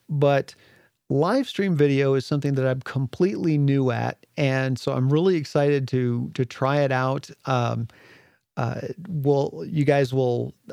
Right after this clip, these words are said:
I will still edit the final podcast, but whoever's on the live video will see whatever I do wrong, you know, the coughs, the, the mistakes of whatever.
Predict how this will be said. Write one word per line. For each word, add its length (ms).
I 80
will 120
still 360
edit 260
the 80
final 380
podcast, 880
but 340
whoever's 400
on 100
the 60
live 240
video 400
will 180
see 220
whatever 460
I 100
do 160
wrong, 560
you 120
know, 340
the 140
coughs, 480
the, 340
the 140
mistakes 560
of 100
whatever. 440